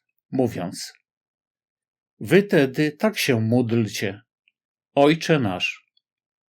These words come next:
któryś jest w niebiesiech, święć się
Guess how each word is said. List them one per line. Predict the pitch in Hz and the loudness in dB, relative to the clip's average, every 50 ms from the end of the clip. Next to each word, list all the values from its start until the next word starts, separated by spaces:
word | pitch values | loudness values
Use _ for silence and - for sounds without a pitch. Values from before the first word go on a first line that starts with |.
| _ _ | _ _
któryś | - - - 160 160 170 165 - - 123 | -8 -2 0 2 2 2 0 0 0 2
jest | 131 151 151 - - - | 2 2 2 0 -6 -8
w | 127 120 | -4 0
niebiesiech, | 156 165 160 135 113 110 101 - - - 92 90 - - - _ _ _ _ _ _ _ _ _ _ _ _ _ _ _ _ _ | 2 2 2 2 2 -2 -2 -2 -4 -6 -6 -8 -8 -16 -20 _ _ _ _ _ _ _ _ _ _ _ _ _ _ _ _ _
święć | - - - - - 196 208 208 196 - | -10 -10 -6 0 2 2 2 2 0 -2
się | - - 135 131 120 | 0 0 0 0 0